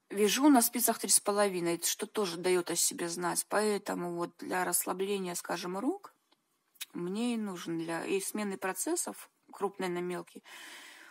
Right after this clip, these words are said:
мне и нужна такая вот работёнка. Плюс ещё для вас что-то поснимать, потому что снимать мастер-классы подробные на большие плечевые изделия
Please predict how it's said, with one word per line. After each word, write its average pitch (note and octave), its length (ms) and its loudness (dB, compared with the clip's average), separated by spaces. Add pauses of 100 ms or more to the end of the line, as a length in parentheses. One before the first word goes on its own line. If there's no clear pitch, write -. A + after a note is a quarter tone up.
(140)
мне B3 320 6
и C4 40 8
нужна A#3 400 2
такая - 460 -2
вот F3 180 -8
работёнка. E3+ 680 -4
Плюс - 280 -2
ещё G#3+ 240 -2
для F#3 160 0
вас F3+ 160 -2
что-то - 340 -4
поснимать, D#3+ 680 -2
потому F3+ 360 -8
что F3+ 280 -10 (1200)
снимать A#3 560 6
мастер-классы G#3+ 720 6
подробные G3 580 4
на F#3 140 2
большие F#3+ 480 6
плечевые F3+ 840 2
изделия G#3+ 840 2